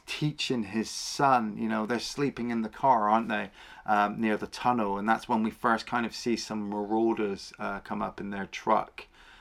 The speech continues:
And these guys have got guns, you know, they're killing people, they're taking everything that they can because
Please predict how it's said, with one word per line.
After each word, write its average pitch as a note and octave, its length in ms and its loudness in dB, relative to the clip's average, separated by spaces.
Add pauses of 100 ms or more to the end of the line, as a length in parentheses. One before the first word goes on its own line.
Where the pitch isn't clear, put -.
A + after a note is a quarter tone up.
(140)
And A2 80 -2
these A#2 180 2
guys G#2 340 2
have G2+ 140 -6
got G#2+ 260 0
guns, F#2+ 560 -2
you A2+ 100 -2
know, G2+ 220 -6
they're G#2 140 -2
killing G2+ 420 -2
people, G2+ 300 -4
they're G#2+ 160 0
taking G#2 540 -2
everything A2+ 500 0
that G#2+ 100 -6
they G#2+ 140 -2
can A#2 320 4
because G#2 360 2